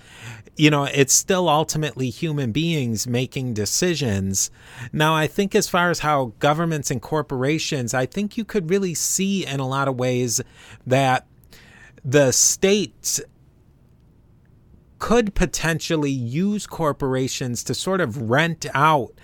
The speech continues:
some of their, the state's primary functions to them, because it, it not only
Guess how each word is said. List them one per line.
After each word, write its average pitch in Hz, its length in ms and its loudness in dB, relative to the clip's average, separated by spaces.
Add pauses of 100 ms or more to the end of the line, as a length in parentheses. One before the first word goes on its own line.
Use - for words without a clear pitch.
(240)
some 151 340 2
of 117 240 -4
their, 135 580 2 (300)
the 135 300 4
state's - 560 0
primary 143 640 -2
functions 101 960 -2 (340)
to 135 180 2
them, 113 280 2
because 143 420 -2
it, 143 240 -2
it 147 140 0
not 160 260 0
only 160 280 -2